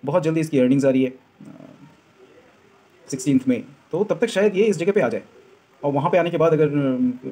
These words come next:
इतनी नज़दीक आपका वो है, रिजल्ट है, तो रिजल्ट के लिए थोड़ा सा wait कर सकते हैं, या फिर थ्री फिफ्टी से थ्री फोर्टी फ़ोर तक का लेवल अच्छा है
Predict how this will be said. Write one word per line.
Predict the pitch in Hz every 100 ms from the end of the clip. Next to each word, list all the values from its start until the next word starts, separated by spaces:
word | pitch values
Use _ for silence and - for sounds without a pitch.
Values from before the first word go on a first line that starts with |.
| -
इतनी | 131 151
नज़दीक | 135 151
आपका | 143 143
वो | 131 135
है, | 139 123
रिजल्ट | 127 123 123 139
है, | 147 143 - -
तो | 175
रिजल्ट | 160
के | 165
लिए | 165
थोड़ा | 160
सा |
wait | 139 147
कर | 160
सकते | 160 208
हैं, |
या | 190
फिर | 214
थ्री | 254 208
फिफ्टी | 202 196 190 160 160 165
से | 165
थ्री | 156 151 147 143 147
फोर्टी | 151 147
फ़ोर | 143 151
तक |
का | 143
लेवल | 135 131
अच्छा | 135 139
है | 190